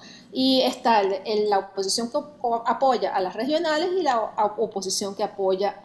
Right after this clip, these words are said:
al diálogo. Pero también está el escenario de la oposición que no apoya ni el diálogo ni las regionales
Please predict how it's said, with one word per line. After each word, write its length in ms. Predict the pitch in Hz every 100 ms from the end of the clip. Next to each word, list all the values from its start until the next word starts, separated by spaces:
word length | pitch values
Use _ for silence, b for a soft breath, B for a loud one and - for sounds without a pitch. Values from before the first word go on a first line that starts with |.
| -
al 320 | 185 175 170
diálogo. 440 | 262 294 220 175 - B B
Pero 200 | 269 277
también 640 | 311 302 330 302 294 339 - -
está 240 | 262 254 226
el 60 |
escenario 540 | 240 302 294 262 262 285 -
de 200 | 240 262
la 160 | 254 226
oposición 720 | 220 220 240 220 - 339 403
que 140 | 392 294
no 100 | 302
apoya 640 | 320 311 262 233 254 254 240
ni 160 | 247
el 180 | 240 240
diálogo 540 | 302 330 294 240 208 214
ni 80 | 269
las 160 | 302
regionales 880 | 311 311 359 359 311 277 240 254